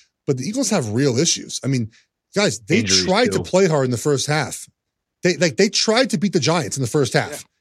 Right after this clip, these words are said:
Speaker 1: and were down twenty-four nothing.
Speaker 3: Yeah, because the, the, the Cowboys,
Speaker 1: The Cowboys
Speaker 3: it,
Speaker 1: game
Speaker 3: it was a game.
Speaker 1: Correct. And they were trying, they were trying to play hard.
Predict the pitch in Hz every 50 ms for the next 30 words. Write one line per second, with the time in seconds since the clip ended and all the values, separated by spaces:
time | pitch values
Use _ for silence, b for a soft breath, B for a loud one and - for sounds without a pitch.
0 | _ - 147 147 139 160 147 - - - 170 170 165 147 - 151 131 123 143 175
1 | - - - - - 180 233 254 208 208 196 185 - - 190 180 170 170 165 165
2 | 165 156 160 - - 165 214 254 262 214 175 165 190 208 220 226 - - 208 202
3 | 190 190 196 220 196 185 160 165 - 185 214 277 285 - - 185 226 269 220 -
4 | - - - 156 165 180 190 196 180 - - - - 180 185 180 190 196 202 190
5 | 139 147 185 190 170 165 - - - - - 202 202 202 214 226 220 175 202 151
6 | - - 202 214 185 165 143 123 117 110 101 107